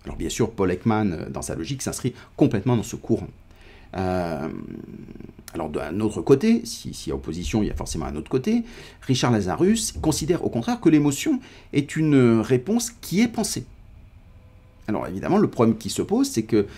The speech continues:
comment explique-t-il, euh, la rapidité de la réaction, euh, qui, qui gêne sur, euh, la mise en place ? Et c'est là où Alice, euh, Isen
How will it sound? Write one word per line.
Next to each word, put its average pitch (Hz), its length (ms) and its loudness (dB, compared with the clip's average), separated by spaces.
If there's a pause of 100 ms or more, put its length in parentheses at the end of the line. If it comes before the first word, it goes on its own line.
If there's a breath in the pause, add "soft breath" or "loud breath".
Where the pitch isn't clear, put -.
(180 loud breath)
comment 139 180 6
explique-t-il, 135 680 2
euh, 113 260 8
la 107 140 6
rapidité 170 720 0
de 240 80 -2
la 110 80 2
réaction, 104 480 0 (380 loud breath)
euh, 110 340 4 (100)
qui, 113 560 6
qui 104 380 0
gêne 180 440 4
sur, - 300 -6
euh, 80 420 2
la 82 100 0
mise 104 120 0
en 87 80 -4
place ? - 360 -10 (280 loud breath)
Et - 40 -10
c'est 202 100 2
là 233 100 4
où 180 260 2 (440)
Alice, 160 500 0
euh, 110 360 6
Isen 151 500 0